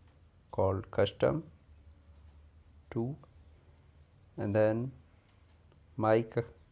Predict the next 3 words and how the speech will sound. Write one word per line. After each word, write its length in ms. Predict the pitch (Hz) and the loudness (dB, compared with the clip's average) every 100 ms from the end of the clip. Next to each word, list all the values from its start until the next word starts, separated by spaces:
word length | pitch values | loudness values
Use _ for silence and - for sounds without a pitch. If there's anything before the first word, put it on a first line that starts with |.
| - - - - - _ _ - _ - - _ _ - - | -20 -20 -20 -20 -20 _ _ -20 _ -20 -20 _ _ -20 -2
com 380 | 117 110 117 113 | 2 2 0 0
dot 280 | 101 101 104 - - | 2 2 0 -12 -2
custom. 500 | 107 104 - 92 87 | 2 2 0 -6 -6